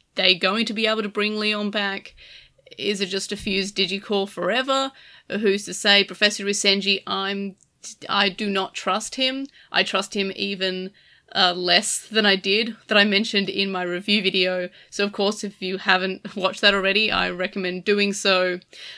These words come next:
But in terms of my enjoyment, I really enjoy this. Again, love the darker themes. Really enjoying this. So that's it for the reading of the intermission.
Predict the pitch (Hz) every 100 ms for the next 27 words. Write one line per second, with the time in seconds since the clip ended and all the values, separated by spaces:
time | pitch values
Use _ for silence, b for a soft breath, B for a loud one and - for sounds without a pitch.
0 | B 214 240 - - - 302 311 339 381
1 | 415 427 415 - 440 415 403 403 403 -
2 | - 277 254 240 226 233 214 185 208 214
3 | 214 - 208 190 180 196 190 196 185 185
4 | 185 190 185 180 190 - 185 180 180 180
5 | 180 - b b b - 180 175 175 175
6 | 180 180 180 175 - - - _ _ _
7 | - 196 190 190 196 202 247 - 277 277
8 | - - 208 208 202 196 202 180 180 185
9 | 175 180 180 180 - 196 202 208 196 202